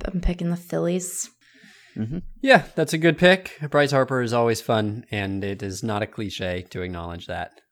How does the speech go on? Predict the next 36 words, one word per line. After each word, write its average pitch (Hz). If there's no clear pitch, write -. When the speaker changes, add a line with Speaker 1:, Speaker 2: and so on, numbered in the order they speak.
Speaker 1:
Yeah. 254
Speaker 3:
He's 117
a 117
fun 127
ball 120
player, 139
and, 104
uh, 101
right 113
now 117
it 107
seems 110
like 101
he 101
is 92
very 107
eager 101
to 110
make 98
me 92
like 85
him. -
Like, 92
like, 92
that 117
Speaker 1:
Yeah. 127
Speaker 3:
really 127
<laughs> -
seems 165
like 127
he 147
is 127
Speaker 1:
Yes. 123
Speaker 3:
in 117
full, 151
like, 107